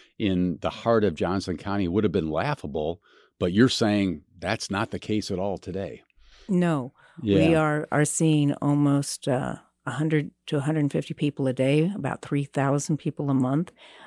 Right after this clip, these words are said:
Speaker 2: that are on that knife edge of being able to remain in their homes or being able to eat, paying utilities or being able to eat, taking their medication or being able to eat.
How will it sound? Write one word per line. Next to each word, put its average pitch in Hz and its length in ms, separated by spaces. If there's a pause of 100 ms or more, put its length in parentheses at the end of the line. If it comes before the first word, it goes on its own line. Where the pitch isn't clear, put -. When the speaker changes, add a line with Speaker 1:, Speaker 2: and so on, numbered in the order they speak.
Speaker 2:
that 143 480
are 139 400
on 143 360
that 139 320
knife 143 480
edge 147 420 (100)
of 131 180
being 139 240
able 139 460
to 139 480 (200)
remain 135 400
in 139 120
their 127 100
homes 175 540 (300)
or 139 220
being 131 300
able 120 180
to 113 200
eat, 165 300 (220)
paying 135 220
utilities 160 800
or 139 160
being 123 220
able 120 180
to - 160
eat, 156 400
taking - 360
their 123 100
medication 170 880 (260)
or - 100
being 135 260
able 131 220
to - 160
eat. 147 340